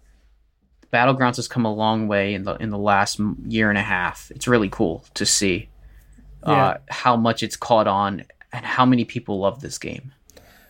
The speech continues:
Speaker 2: Absolutely. And I think they've got a good thing on their hands. Just,
Speaker 1: Yeah.
Speaker 2: I don't know, prune. Every,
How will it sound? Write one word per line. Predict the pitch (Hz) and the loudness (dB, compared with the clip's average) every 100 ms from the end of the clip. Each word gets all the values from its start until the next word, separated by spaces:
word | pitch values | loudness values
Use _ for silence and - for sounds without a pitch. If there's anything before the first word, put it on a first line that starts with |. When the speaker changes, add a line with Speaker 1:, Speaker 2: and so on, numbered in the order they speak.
| _ _ - | _ _ 4
Speaker 2:
Absolutely. | 170 165 - 143 135 127 127 139 - | 4 4 0 2 2 2 0 -4 0
And | 151 147 143 143 - _ - | 2 4 2 -2 -8 _ -2
I | 165 | -2
think | 156 - 202 | 0 0 2
they've | 202 165 | 2 2
got | 165 151 | 2 4
a | |
good | 143 143 | 2 2
thing | 147 147 | 2 4
on | 147 | 4
their | 143 | 4
hands. | 147 151 147 - _ _ - 143 | 4 4 0 -6 _ _ -12 -2
Just, | 139 147 - - - | 0 2 0 -6 -10
Speaker 1:
Yeah. | - _ _ _ _ _ _ _ _ - | -20 _ _ _ _ _ _ _ _ 0
Speaker 2:
I | 190 | 2
don't | 247 | 4
know, | 190 | 2
prune. | - - 202 147 123 117 - | -2 2 2 4 0 -6 -4
Every, | 170 202 226 196 | 0 2 0 -2